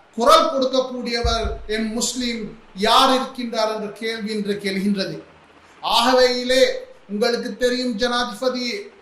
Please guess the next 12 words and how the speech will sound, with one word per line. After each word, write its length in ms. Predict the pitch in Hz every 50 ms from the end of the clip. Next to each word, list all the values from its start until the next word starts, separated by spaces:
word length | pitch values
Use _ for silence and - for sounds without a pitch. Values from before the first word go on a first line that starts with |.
| _ _ _ _
அஹ், 300 | 208 202 202 208 214 202 - - - - - - -
மற்றும் 460 | 240 226 233 233 233 254 269 254 196
பாராளுமன்ற, 840 | 220 226 233 240 247 254 254 254 254 240 247 247 247 240 233 240 247 240 233 208 185 - - - - - - _ _ _ _ 202
அஹ், 260 | 202 202 202 202 202
அந்த 220 | 202 196 202 214
கூட்டங்களில், 920 | 196 - 247 262 269 277 277 285 285 277 269 262 240 214 180 - - - - - - - _ _ _ _ _ _
அதாவது, 380 | 185 180 220 220 226 233 - -
பள்ளியில் 580 | - 202 196 226 254 262 262 269 262 269 262
அதான் 520 | 233 196 208 208 214 262 262 277 269 240 196
பாங்கு 360 | 208 226 233 285 302 294 277
சொல்லும் 460 | - - 277 262 254 254 247 214 - -
போது 520 | 240 233 240 240 240 233 226 202 - -